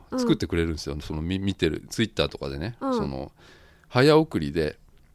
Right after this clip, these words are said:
Speaker 2: その過程が見れるっていうね。
Speaker 1: あー、なんか見たことあるかも。
Speaker 2: 上からこうカメラあってね。
Speaker 1: うんうんうん。見たことある。
Speaker 2: うん。
Speaker 1: うん。
Speaker 2: だからそれなんですよ。これが、
Speaker 1: うんうんうん。
Speaker 2: 実は、いや、
Speaker 1: うん。
Speaker 2: すごい今、
Speaker 1: うん。
Speaker 2: 流行るっていうか。
Speaker 1: へー。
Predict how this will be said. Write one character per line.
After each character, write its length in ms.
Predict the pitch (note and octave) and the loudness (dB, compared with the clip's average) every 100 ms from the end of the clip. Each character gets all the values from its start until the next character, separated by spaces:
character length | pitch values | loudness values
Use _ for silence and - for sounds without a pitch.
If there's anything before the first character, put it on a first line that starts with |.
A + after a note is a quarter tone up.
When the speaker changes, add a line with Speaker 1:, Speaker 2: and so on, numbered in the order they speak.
| _ _ _ - | _ _ _ -14
Speaker 2:
そ 160 | G#2 | -8
の 80 | D#2 | -8
過 180 | - F#2+ | -4 -4
程 240 | - F#2 E2+ | 0 2 2
が 100 | F2 | 0
見 180 | F#2+ F#2 | 0 2
れ 80 | |
る 80 | E2+ | 2
っ 40 | D2 | 0
て 100 | - | -2
い 40 | |
う 40 | |
ね。 60 | D#4+ | 0
Speaker 1:
あ 260 | F#4+ G4+ G#4 | 2 0 0
ー、 20 | |
な 80 | F4+ | -4
ん 60 | F#4+ | -6
か 140 | D#4+ | -6
見 120 | D4 | -4
た 140 | D4+ D#4 | -4 -4
こ 100 | D#4+ | 2
と 60 | |
あ 20 | |
る 80 | G2+ | 4
か 60 | - | 4
も。 100 | F2+ | 4
Speaker 2:
上 0 | |
か 0 | |
ら 120 | F#2 | 2
こ 320 | - F2 F#4+ | 4 4 6
う 20 | G4+ | 6
カ 100 | - | 4
メ 100 | - | 2
ラ 240 | - D4+ | 2 0
あ 40 | C4 | -2
っ 20 | |
て 60 | - | -4
ね。 0 | |
Speaker 1:
う 20 | |
ん 20 | |
う 40 | |
ん 20 | - | -6
う 20 | |
ん。 60 | - - - _ | -8 -16 -20 _
見 40 | |
た 100 | - | -8
こ 140 | F4 C4 | -4 -4
と 120 | G#3 | -2
あ 80 | A3 | -4
る。 240 | F#3+ - - _ - | -4 -6 -12 _ -4
Speaker 2:
う 60 | G2+ | 0
ん。 140 | D2+ - | 0 -4
Speaker 1:
う 80 | - B3+ G#3 | -6 -4 -2
ん。 20 | |
Speaker 2:
だ 60 | |
か 60 | A#2+ | -2
ら 60 | G2+ | 0
そ 140 | C3 | 4
れ 100 | B2+ | 4
な 140 | C3 | 4
ん 60 | F#2+ | 2
で 80 | B1+ | -2
す 120 | - | -8
よ。 120 | - | -10
こ 120 | - C3+ | 4 6
れ 120 | C#3+ | 8
が、 220 | C#3+ A#2 | 8 4
Speaker 1:
う 40 | - | 4
ん 20 | |
う 40 | |
ん 80 | A3 | -2
う 80 | G3+ | -6
ん。 80 | G3 - - - | -8 -2 2 2
Speaker 2:
実 280 | A#2+ G2+ - | 0 -2 2
は、 260 | G#2+ C#2 - - - - - - - | 4 4 -2 -14 -20 -20 -20 -16 -4
い 60 | |
や、 120 | F2+ - - _ _ _ _ _ - | -2 -4 -8 _ _ _ _ _ -6
Speaker 1:
う 60 | |
ん。 320 | C4+ A#3 F#3+ - _ _ _ | -4 -4 -6 -10 _ _ _
Speaker 2:
す 120 | - B2 | -8 4
ご 160 | C#3 | 8
い 80 | F#2 | 8
今、 340 | D#2 C#2 C2+ - | 4 0 -4 -8
Speaker 1:
う 60 | B3+ | -6
ん。 240 | B3+ A#3+ | -4 -4
Speaker 2:
流 60 | A3+ | 0
行 320 | G2+ G2 G2+ | 4 6 6
る 80 | E2 | 4
っ 40 | |
て 260 | - _ - | -2 _ -8
い 20 | |
う 80 | A#1 | -8
か。 140 | - - | -8 -4
Speaker 1:
へ 40 | |
ー。 640 | A3+ A3+ A#3 A3+ A3+ A3+ | -2 -2 -2 -2 -4 -6